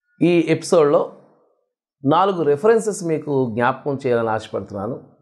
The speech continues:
జాగ్రత్తగా మీరు వాటిని ఆలకించండి. ముందుగా, రోమా పత్రిక ఒకటో అధ్యాయం పదహారవ వచనం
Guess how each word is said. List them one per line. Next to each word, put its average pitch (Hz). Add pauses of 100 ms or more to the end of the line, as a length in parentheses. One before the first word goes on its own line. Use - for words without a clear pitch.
(1200)
జాగ్రత్తగా 139
మీరు 120
వాటిని 107 (300)
ఆలకించండి. 107 (1080)
ముందుగా, 185 (1080)
రోమా 208
పత్రిక 185 (180)
ఒకటో 151
అధ్యాయం 139 (560)
పదహారవ 156
వచనం 131